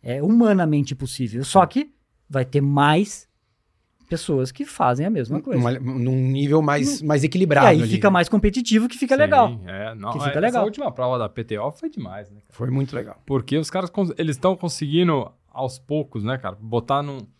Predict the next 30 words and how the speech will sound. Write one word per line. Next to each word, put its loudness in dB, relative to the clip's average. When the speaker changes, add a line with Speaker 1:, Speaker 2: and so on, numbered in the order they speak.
Speaker 2:
fazer -2
um -2
formato -8
pra 0
ficar 0
muito -2
interessante -10
pro -18
público. -14
E -4
Speaker 3:
É. -2
Speaker 2:
essa -10
foi 0
muito -2
legal. -14
Speaker 3:
É. -20
Speaker 2:
Pô, -4
teve -8
muita 0
troca -2
de, -4
de -12
posição, -8
é, -6
com -8
o -8
circuito -8
curtinho -6
ali 0
rodando. -8